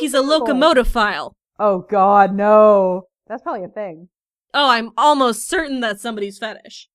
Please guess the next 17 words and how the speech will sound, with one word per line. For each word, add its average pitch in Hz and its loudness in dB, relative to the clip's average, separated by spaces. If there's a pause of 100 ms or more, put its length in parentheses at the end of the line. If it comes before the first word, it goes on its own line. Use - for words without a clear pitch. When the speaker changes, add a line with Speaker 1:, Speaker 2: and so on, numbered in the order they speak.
(360)
Speaker 2:
I 190 -12
kinda 233 -12
wanna 220 -10
Google 190 -10
it, 415 -6
but 220 -8
I 202 -8
kinda 185 -14 (120)
don't 156 -20
wanna 139 -20
Speaker 1:
You're 349 -6
Speaker 2:
either. 440 -6
Speaker 1:
gonna 508 -6
find 302 -4
a 233 -6
train 262 -8
with 208 -12